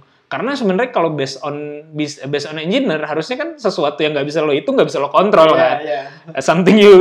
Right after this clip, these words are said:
Speaker 1: can measure, you can control gitu loh. Jadi kan itu kan parameter yang, eh, ya parameter lah, parameter uang atau parameter bisnis itu juga harus sesuatu yang dihitung.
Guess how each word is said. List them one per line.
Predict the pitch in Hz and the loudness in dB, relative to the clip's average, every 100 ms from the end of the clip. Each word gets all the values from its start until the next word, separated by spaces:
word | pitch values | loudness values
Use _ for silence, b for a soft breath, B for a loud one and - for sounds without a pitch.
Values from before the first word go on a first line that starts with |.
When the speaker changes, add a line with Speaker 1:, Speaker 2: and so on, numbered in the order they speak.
| 196 - | 8 6
Speaker 1:
can | 185 185 | 4 4
measure, | 175 170 254 | 2 4 4
you | 262 190 | 6 6
can | 190 180 | 6 4
control | 165 196 - 196 185 180 | 4 2 6 6 8 6
gitu | 165 | 4
loh. | 151 135 | 2 0
Jadi | 151 202 | 0 0
kan | 262 | 0
itu | 269 277 | -2 -4
kan | 285 | -4
parameter | 285 151 147 147 147 | 0 0 -2 -8 -6
yang, | 143 143 147 _ b b b b - | -6 -8 -20 _ b b b b -8
eh, | 147 147 | -4 0
ya | 156 | 0
parameter | 151 151 196 196 | 0 -2 -2 -2
lah, | 175 135 131 | 0 0 -2
parameter | 123 135 139 - | -4 -4 -4 -6
uang | 151 139 226 240 | -6 -2 -2 -2
atau | 165 143 | -6 -4
parameter | 139 139 131 143 | -4 -6 -6 -8
bisnis | 147 131 220 | -8 -8 -10
itu | 247 202 | -8 -6
juga | 139 127 | -4 -4
harus | 131 139 | -4 -6
sesuatu | 139 135 | -8 -8
yang | 135 131 | -8 -6
dihitung. | 139 147 131 | -8 -10 -12